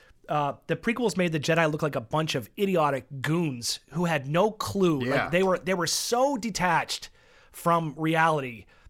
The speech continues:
Speaker 1: and so,
Speaker 2: Yeah.
Speaker 1: so, so completely callous in their actions. You know, the idea that Luke is the last, he's the last guy, right? The last
Speaker 2: Yeah.
Speaker 1: Jedi, <clears throat> and he's going to go and try to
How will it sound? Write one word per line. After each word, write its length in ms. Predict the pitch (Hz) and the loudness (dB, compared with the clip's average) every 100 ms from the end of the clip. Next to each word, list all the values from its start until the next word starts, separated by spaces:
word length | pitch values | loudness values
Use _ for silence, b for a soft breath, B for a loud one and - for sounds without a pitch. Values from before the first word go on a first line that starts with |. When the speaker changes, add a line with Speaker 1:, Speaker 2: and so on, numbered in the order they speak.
| - | -10
Speaker 1:
and 160 | 160 151 | -6 -2
so, 420 | - 226 254 - - - - | 2 4 4 2 -14 -12 0
Speaker 2:
Yeah. 200 | 160 160 | 2 4
Speaker 1:
so, 280 | 285 294 202 | 4 2 -2
so 420 | - 269 285 180 - B B - | 4 4 4 0 -14 B B -4
completely 560 | 208 180 - 247 220 | -4 -2 -2 0 0
callous 720 | 160 - 175 190 151 - - - _ | -2 0 2 2 2 -2 -2 -4 _
in 120 | 175 165 | -2 0
their 140 | 147 | 0
actions. 600 | 127 143 - 208 214 - B B B - _ | 2 0 0 -4 -4 -6 B B B -20 _
You 120 | 190 | -4
know, 240 | 190 165 151 | -2 -2 -4
the 140 | 170 | -2
idea 320 | 240 226 269 262 | 0 0 0 2
that 240 | 196 - | 2 0
Luke 260 | 165 220 214 | 0 0 0
is 100 | 160 | 0
the 100 | 156 | 0
last, 500 | 151 180 196 - - _ | 2 2 2 -4 -10 _
he's 160 | - 175 | -4 -2
the 80 | 151 | 0
last 320 | 156 220 - | 0 0 0
guy, 260 | 208 156 113 | 2 2 0
right? 340 | 110 131 151 - _ _ _ _ _ - - | -4 -6 -6 -10 _ _ _ _ _ -12 -6
The 120 | 139 | -4
last 320 | 135 175 160 | 0 0 2
Speaker 2:
Yeah. 60 | 120 185 175 | 2 2 2
Speaker 1:
Jedi, 300 | 127 110 104 B B B B _ - 165 - | 0 -6 -12 B B B B _ -10 -10 -8
<clears throat> 100 | 175 | -4
and 220 | 170 156 | -4 -4
he's 340 | - 240 247 | -4 -2 0
going 260 | - 214 196 | 0 0 0
to 60 | |
go 240 | 170 185 180 | 2 2 2
and 120 | 147 | -2
try 340 | - 180 185 | -2 0 2
to 440 | 175 - 160 139 | 0 -2 0 -2